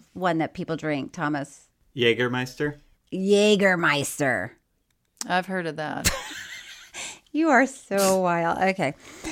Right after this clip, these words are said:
Speaker 1: Anyway, she goes to Cancun for a photo shoot. He says, "I'm gonna go and find you there." And he does.
Speaker 3: Mm-hmm.
Speaker 1: They see each
Speaker 3: Mm-hmm.
Speaker 1: other at a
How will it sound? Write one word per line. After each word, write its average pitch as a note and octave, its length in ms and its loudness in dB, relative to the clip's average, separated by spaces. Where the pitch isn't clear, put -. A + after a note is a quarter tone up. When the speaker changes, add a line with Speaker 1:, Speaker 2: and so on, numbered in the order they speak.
Speaker 1:
Anyway, F3 1400 8
she - 240 -2
goes E4 180 0
to E4 60 -4
Cancun B3 680 -2
for G3 280 -4
a G3 180 -2
photo D3+ 300 0
shoot. C3+ 580 -6
He C4 840 2
says, G3+ 680 4
"I'm F#3+ 260 4
gonna F#3 380 0
go F3 200 2
and G#3 180 -2
find F3 260 4
you D#3+ 120 0
there." D3 500 0
And F#3+ 160 0
he A#3+ 80 0
does. E3+ 640 2
Speaker 3:
Mm-hmm. - 40 -20
Speaker 1:
They F#3+ 640 -2
see - 280 -6
each F3+ 60 -6
Speaker 3:
Mm-hmm. A#3 80 2
Speaker 1:
other G#3+ 180 2
at G#3 140 2
a G3+ 280 2